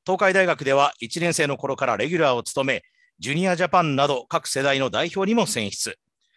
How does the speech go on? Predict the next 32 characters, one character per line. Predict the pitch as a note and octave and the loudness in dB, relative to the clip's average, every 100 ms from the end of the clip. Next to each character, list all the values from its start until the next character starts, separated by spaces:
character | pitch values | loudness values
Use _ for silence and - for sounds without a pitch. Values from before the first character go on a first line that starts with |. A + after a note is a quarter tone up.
| _ _ _ - | _ _ _ -4
卒 | E3 D#3+ | -2 0
業 | A3 G#3 | 2 4
後 | G3+ | 4
は | D#3 - - | 2 0 -4
ワ | G#2 G3 | 0 2
イ | |
ル | G#3 | 2
ド | G#3 | 2
ナ | G#3+ | 2
イ | F#3 | 2
ツ | E3 | -2
に | |
加 | C#3+ C#3 | -2 -2
入 | D#3 | -2
し | C#3 | 0
て、 | E3 D#3 _ | 0 0 _
ル | C#3+ E3 | -4 -4
ー | |
キ | - | -4
ー | E3 | -2
イ | D#3+ | 2
ヤ | D3+ | 2
ー | |
か | C3+ C3 | 2 0
ら | F#2+ | 0
メ | G#2 | -2
ン | E3 | 0
バ | D#3 | 0
ー | D3 | 0
入 | C#3+ | 0
り | |
し、 | - D3+ | -2 -4